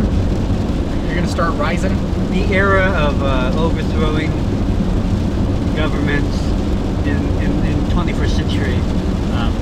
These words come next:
Speaker 2: Western civilization. The era of overthrowing governments and, and accomplishing great things and, and just charting out a whole new course for humanity. That era is over.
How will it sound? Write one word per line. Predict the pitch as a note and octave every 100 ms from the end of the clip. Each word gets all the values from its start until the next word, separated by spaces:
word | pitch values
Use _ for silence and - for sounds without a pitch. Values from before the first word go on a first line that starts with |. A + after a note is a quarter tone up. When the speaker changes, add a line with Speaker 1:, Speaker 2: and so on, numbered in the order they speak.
| - -
Speaker 2:
Western | - - - - - -
civilization. | - F#2+ - - - - - -
The | D3
era | D#3+ D#3+ D3+
of | D3+
overthrowing | D3 D3+ - F#2+ -
governments | - - - - - -
and, | - - - - - - - - -
and | - - - -
accomplishing | - D#3 D#3 - C#3+ C#3
great | D3+ D3
things | - D3 C3+ B2+ -
and, | - - - - - F#2+ - - - - - - - - - - - -
and | F#3+ -
just | - - - - - - - - - - -
charting | F3 E3+ D#3
out | D3+
a | C#3+
whole | D3+ D3+
new | D3+ D3 D3
course | D#3 C#3+
for | -
humanity. | - - C#3 - - -
That | F#3+ A3
era | G3 F3
is | F#3
over. | - -